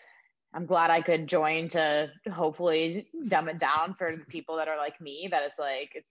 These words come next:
it's, uh, it makes sense, but it's a weird concept. It's kind of hard to grasp because it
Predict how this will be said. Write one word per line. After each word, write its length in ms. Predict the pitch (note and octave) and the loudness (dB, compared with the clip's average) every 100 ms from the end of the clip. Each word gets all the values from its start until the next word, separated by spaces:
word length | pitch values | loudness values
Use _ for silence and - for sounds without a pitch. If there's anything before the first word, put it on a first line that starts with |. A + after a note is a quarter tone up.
| _ - - | _ -18 -8
it's, 220 | E3 - | -8 -2
uh, 340 | E3 D3 C#3 C3+ | 0 2 0 -2
it 60 | F#3 | -2
makes 240 | F#3 - | -4 -4
sense, 260 | F#3 F#3 G3 | -6 -4 -2
but 120 | F3+ | -2
it's 100 | D#3 | -2
a 40 | |
weird 240 | C#3+ D#3 D#3+ | -6 -4 -2
concept. 520 | E3 D3 D#3 D3+ D3 | -2 -2 -2 -4 -4
It's 100 | D3 | -10
kind 160 | D#3 C#3+ | -10 -6
of 60 | |
hard 160 | D3 C#3 | -4 -4
to 60 | |
grasp 460 | C3+ B2+ B2+ C3 - - | -6 -4 -2 -2 -4 -12
because 840 | C3+ A#2 A2 A#2+ - - - - | -8 -6 -4 -6 -12 -20 -20 -20
it 100 | - | -16